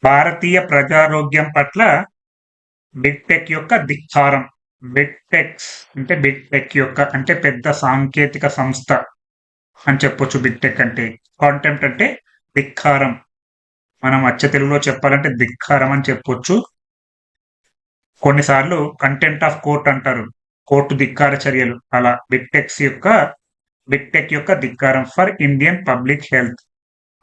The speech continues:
భారతీయ ప్రజారోగ్యం పట్ల బిగ్ టెక్ యొక్క ధిక్కారం. పెద్ద సాంకేతిక సంస్థ యొక్క ధిక్కారం భారతీయ ప్రజారోగ్యం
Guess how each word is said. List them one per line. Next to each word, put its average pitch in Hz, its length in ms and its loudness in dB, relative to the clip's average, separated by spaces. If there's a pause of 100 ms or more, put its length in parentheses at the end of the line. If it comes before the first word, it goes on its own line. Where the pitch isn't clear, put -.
(160)
భారతీయ 139 440 2
ప్రజారోగ్యం 135 640 2
పట్ల 143 240 -2 (160)
బిగ్ 120 160 -4 (100)
టెక్ 139 260 -2
యొక్క 135 200 -2 (140)
ధిక్కారం. 127 440 2 (1000)
పెద్ద 139 180 0 (140)
సాంకేతిక 143 640 0
సంస్థ 143 240 0 (100)
యొక్క 143 180 -2 (500)
ధిక్కారం 131 460 2 (880)
భారతీయ 143 400 2 (120)
ప్రజారోగ్యం 135 560 2